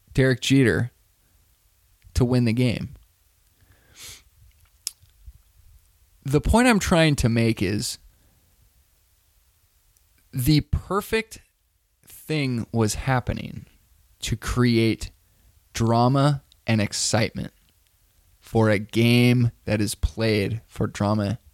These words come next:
and excitement more than any other. That might not be true, but it's an exhibition game.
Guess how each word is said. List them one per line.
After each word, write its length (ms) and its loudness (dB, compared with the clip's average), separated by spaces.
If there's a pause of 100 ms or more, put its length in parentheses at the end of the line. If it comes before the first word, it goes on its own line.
(120)
and 100 -8
excitement 640 -4 (440)
more 200 2
than 160 2
any 240 -2
other. 300 -6 (920)
That 180 2
might 160 -2
not 160 -4
be 120 -6
true, 300 -8 (1080)
but 140 -2
it's 120 -10
an 80 -2
exhibition 520 -8
game. 300 -10